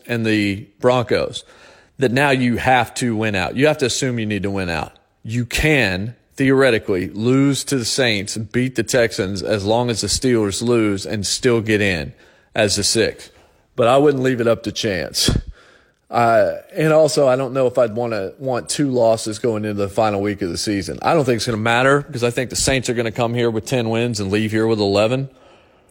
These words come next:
And, you know, my prediction has been the whole time that the Titans were not gonna make the playoffs. I'm tempted to back off that now and say that because of,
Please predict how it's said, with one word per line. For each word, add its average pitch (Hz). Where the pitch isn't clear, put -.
And, 117
you 117
know, 117
my 110
prediction 127
has 110
been 120
the 104
whole 113
time 110
that 92
the 87
Titans 110
were 110
not 107
gonna 110
make 113
the 95
playoffs. 113
I'm 104
tempted 139
to 104
back 113
off 113
that 101
now 101
and 98
say 113
that 98
because 117
of, 104